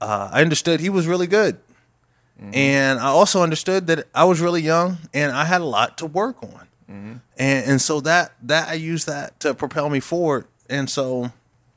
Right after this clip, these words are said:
Speaker 1: coming out of college wrestling in two thousand eight, May two thousand eight, got my four amateur fights,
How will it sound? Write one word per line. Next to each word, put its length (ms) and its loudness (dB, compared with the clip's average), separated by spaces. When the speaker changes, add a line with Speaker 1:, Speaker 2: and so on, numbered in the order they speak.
Speaker 1:
coming 260 2
out 120 4
of 100 -2
college 280 0
wrestling 640 -2
in 140 0
two 200 -4
thousand 480 0
eight, 400 -8
May 260 2
two 160 -6
thousand 380 -4
eight, 280 -8
got 180 -2
my 100 -2
four 220 -2
amateur 280 -4
fights, 420 -10